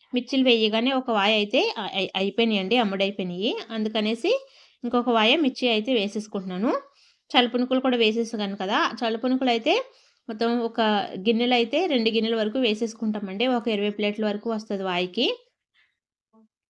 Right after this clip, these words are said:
అవి వేసేసుకుని రెడీగా ఉంచుకుని అప్పుడైతే మిర్చీలు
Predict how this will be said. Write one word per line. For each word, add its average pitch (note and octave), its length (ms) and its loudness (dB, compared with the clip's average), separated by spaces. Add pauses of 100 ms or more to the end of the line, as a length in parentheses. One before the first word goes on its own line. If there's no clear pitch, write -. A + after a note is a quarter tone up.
(120)
అవి A#3 100 2
వేసేసుకుని A#3+ 460 2
రెడీగా A3 300 0
ఉంచుకుని B3+ 440 -4
అప్పుడైతే A#3 440 -2
మిర్చీలు C4 440 0